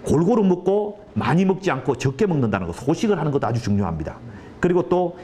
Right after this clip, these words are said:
이 규칙적인 운동을 하는 행보, 규칙적인 운동을 하는 것도 아주 중요하고, 그리고 난 다음에 그때 그것이 부족했을 때 이 약으로 보충을 하는 겁니다. 그리고 우리가 또 꼭 알아야 될 것은 항상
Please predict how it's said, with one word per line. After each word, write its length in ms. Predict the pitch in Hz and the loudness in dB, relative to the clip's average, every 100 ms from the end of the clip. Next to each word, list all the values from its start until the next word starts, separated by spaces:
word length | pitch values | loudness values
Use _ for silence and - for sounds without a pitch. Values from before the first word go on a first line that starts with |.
| - | -4
이 120 | 160 | -2
규칙적인 440 | - 208 214 185 143 | -2 -2 -2 0 2
운동을 360 | 123 156 160 | 4 2 2
하는 180 | 123 101 | 0 -2
행보, 500 | 82 147 135 139 80 - | -2 -2 0 0 -2 -4
규칙적인 440 | - 196 165 143 127 | -4 -2 0 2 2
운동을 400 | 123 160 170 120 | 2 2 0 0
하는 120 | 139 | 0
것도 180 | 139 135 | 0 0
아주 240 | - 143 | 0 0
중요하고, 540 | 147 104 107 87 78 80 - - - - | 0 0 0 0 -4 -8 -12 -20 -20 -6
그리고 200 | - 185 180 | 0 2 2
난 140 | 156 | 2
다음에 500 | 170 165 175 208 214 - - - - | 2 2 0 -2 -6 -14 -20 -20 -4
그때 480 | 233 233 214 196 - | -4 2 2 2 0
그것이 340 | 151 170 180 190 | 2 2 2 0
부족했을 520 | 202 220 208 160 - | 0 2 0 -2 -4
때 220 | - 82 - - - | -6 -8 -10 -14 -2
이 140 | 139 | 0
약으로 360 | 113 135 143 120 | 2 2 0 0
보충을 360 | 117 - 147 104 | -2 -2 0 0
하는 140 | 92 | 0
겁니다. 360 | 80 73 62 - - - - - - | -2 -6 -8 -12 -16 -18 -20 -18 -2
그리고 440 | 165 165 170 165 - | 2 2 2 0 -2
우리가 260 | 127 139 | 0 0
또 140 | - 175 - | 0 -4 0
꼭 180 | 185 190 | 0 2
알아야 180 | 202 | 2
될 120 | 147 139 | 0 0
것은 300 | 107 101 82 - - | -2 -4 -6 -12 -10
항상 540 | - 190 - 180 - | -2 0 2 0 -4